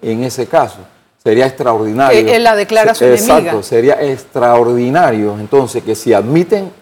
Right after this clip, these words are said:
Speaker 1: el fa-, eh,
Speaker 2: La casación.
Speaker 1: la casación, que ellos va-, puedan hacer todo antes del cinco de mayo. A mi, de, de mi humilde expertise,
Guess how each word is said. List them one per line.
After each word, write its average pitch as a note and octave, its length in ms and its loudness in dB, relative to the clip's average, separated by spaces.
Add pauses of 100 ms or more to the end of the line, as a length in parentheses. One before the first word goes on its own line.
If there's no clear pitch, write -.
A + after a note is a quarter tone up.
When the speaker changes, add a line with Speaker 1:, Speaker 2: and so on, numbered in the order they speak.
Speaker 1:
el G#2+ 200 -4
fa-, - 340 0
eh, G#2+ 320 0
Speaker 2:
La - 640 -16
casación. E3+ 160 -8
Speaker 1:
la G#2+ 240 0
casación, G2+ 1160 -6 (280)
que A2+ 160 0
ellos B2 260 2
va-, B2 100 4
puedan B2+ 320 -2
hacer A#2 280 -2 (200)
todo B2 420 4
antes B2+ 280 -4
del G#2 120 -2
cinco G#2 360 -8
de G2+ 60 -4
mayo. A2+ 260 -4 (420)
A B2 160 0
mi, B2 220 -4 (160)
de, A#2+ 220 -6
de B2 260 -2
mi B2+ 140 -4
humilde F#3 500 2
expertise, C3+ 960 -2